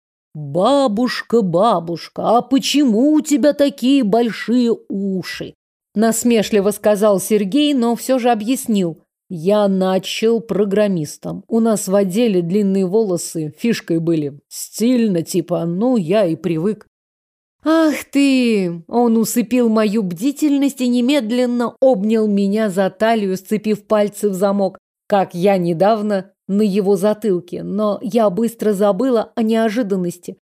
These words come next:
Мне пока было не до его жестов, хотя руки его снова грели меня, и мне это нравилось. Прислушиваясь к его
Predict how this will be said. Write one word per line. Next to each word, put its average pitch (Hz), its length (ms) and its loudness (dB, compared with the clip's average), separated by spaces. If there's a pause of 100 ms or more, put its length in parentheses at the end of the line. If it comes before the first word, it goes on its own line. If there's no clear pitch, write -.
(300)
Мне 269 400 2
пока 240 420 0
было 254 300 0
не 247 180 0
до 226 120 -2
его 247 480 0
жестов, 208 640 -2
хотя 220 420 2
руки 214 280 0
его 202 280 2
снова 208 380 0
грели 208 400 2
меня, 185 480 -4 (120)
и 208 320 -8
мне 220 300 0
это 208 160 -2
нравилось. 208 580 -2 (380)
Прислушиваясь 262 840 2
к - 60 -12
его 233 540 0